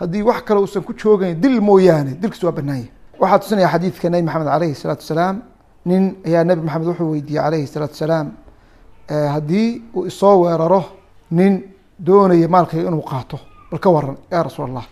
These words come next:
Nabigu wuxuu yidhi calayhi salaatu wasalaam, "Laa tuctiha, siin." "Yaa Rasuulallah, ara'ayta in qaatalani, bal ka warran hadduu ila dagaalamo."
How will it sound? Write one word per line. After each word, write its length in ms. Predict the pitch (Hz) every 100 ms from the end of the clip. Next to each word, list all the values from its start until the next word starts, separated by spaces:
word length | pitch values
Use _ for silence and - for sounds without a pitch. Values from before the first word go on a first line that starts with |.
| - - - - -
Nabigu 160 | 220
wuxuu 140 | 220 208
yidhi 120 | 196
calayhi 240 | 190 196
salaatu 240 | 170 185 170
wasalaam, 200 | 190 175
"Laa 140 | 226
tuctiha, 420 | 226 185 180 175
siin." 360 | 143 165 151 156 - - - - - - - - -
"Yaa 140 | 240
Rasuulallah, 420 | 226 233 226 196
ara'ayta 320 | 196 220 233
in 140 | 233 220 -
qaatalani, 560 | 196 180 220 202 170
bal 120 | 165 160
ka 100 | 240
warran 120 | 202
hadduu 140 | 208 247
ila 120 | 233
dagaalamo." 500 | 180 165 139 131